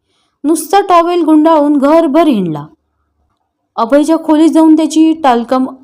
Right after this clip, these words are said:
अंगभर फासली, सेंट लावलं. सुनीताने सोडून टाकलेल्या पाताळाला आपले पाय पुसले. हळूच हसला.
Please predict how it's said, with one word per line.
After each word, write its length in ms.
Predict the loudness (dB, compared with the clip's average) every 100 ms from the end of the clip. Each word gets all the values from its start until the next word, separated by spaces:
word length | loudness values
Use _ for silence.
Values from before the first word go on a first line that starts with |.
| _
अंगभर 440 | -6 -2 0 0 0
फासली, 440 | -2 -6 -8 -16 -16
सेंट 380 | -12 -4 -2 -2 -2
लावलं. 360 | -4 -4 -8 -12 _ _ _ _
सुनीताने 500 | -8 -6 -4 -4 -4
सोडून 380 | -2 -2 0 0
टाकलेल्या 400 | 0 -2 -4 -2
पाताळाला 540 | -2 0 0 0 0
आपले 280 | -2 -4 -6
पाय 340 | -2 0 0
पुसले. 400 | -4 -10 -10 -12 -14 _ _ _ _
हळूच 340 | -8 -4 -2 -2
हसला. 360 | -4 -6 -10